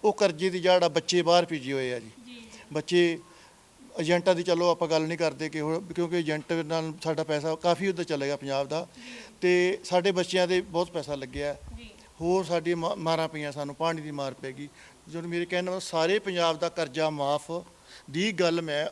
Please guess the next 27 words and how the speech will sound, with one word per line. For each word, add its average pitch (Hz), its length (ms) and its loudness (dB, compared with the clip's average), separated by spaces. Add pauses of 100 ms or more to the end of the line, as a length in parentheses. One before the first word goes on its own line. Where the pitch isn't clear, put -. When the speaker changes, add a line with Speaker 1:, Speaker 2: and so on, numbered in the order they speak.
Speaker 1:
ਉਠਾਊਂਗਾ 139 680 -6 (280)
ਵੀ 170 120 -10
Speaker 2:
ਜੀ। - 140 -14
Speaker 1:
ਇੱਕ 214 140 -8
ਚੁਟਕੀ 202 340 -8
ਦਾ 190 120 0
ਕੰਮ 135 280 -4
ਆ, 139 160 -8 (720)
ਜਿਹੜੀ 170 240 -4
ਵੀ 196 60 -6
ਸਰਕਾਰ 147 420 -4
ਬਣੂਗੀ 127 340 -10
ਉਹਦਾ, 143 240 -10 (260)
ਮੈਂ 170 160 -4
ਇਹ 208 180 -2
ਗੱਲ 151 160 -4
ਉਠਾਊਂਗਾ 131 340 -8
ਵੀ 160 80 -8
ਸਾਰੇ 160 240 -6
ਪੰਜਾਬ 151 300 -6
ਦਾ 160 80 -6
ਕਰਜ਼ਾ 156 340 -6
ਮਾਫ਼ 147 260 -4
ਕਰ 156 140 -6
ਦਿਓ 156 160 -12
ਇੱਕ 151 120 -12
ਵਾਰ, 151 160 -10